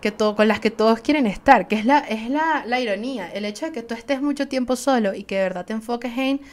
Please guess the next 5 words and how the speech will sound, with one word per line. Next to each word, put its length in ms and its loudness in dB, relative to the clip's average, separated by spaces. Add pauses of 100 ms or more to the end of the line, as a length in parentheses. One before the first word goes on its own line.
(420)
crecer 720 2 (200)
personalmente, 880 -2
interna 680 -4
o 20 -8
externamente, 880 -8